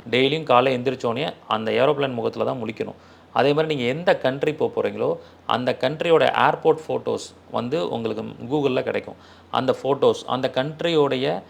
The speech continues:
முக்கியமான சின்னங்கள் இருக்கும். இப்ப பாரிஸ் போகணும்னு நினைக்கிறீங்களா, பாரிஸ் டவர் இருக்கும்,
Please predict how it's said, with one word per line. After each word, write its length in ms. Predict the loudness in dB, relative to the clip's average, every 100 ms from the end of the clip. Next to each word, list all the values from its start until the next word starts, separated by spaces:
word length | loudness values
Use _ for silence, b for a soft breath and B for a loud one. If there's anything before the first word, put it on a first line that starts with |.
| B -16 -10
முக்கியமான 600 | -2 0 2 2 0 -4
சின்னங்கள் 440 | -8 -6 -4 -2 -2
இருக்கும். 260 | -4 -6 -8
இப்ப 120 | -4
பாரிஸ் 440 | 2 2 2 -2 -6
போகணும்னு 320 | -6 -6 -6
நினைக்கிறீங்களா, 460 | -6 -6 -2 -2 2
பாரிஸ் 340 | 2 2 -2
டவர் 200 | -4 -2
இருக்கும், 220 | -4 -8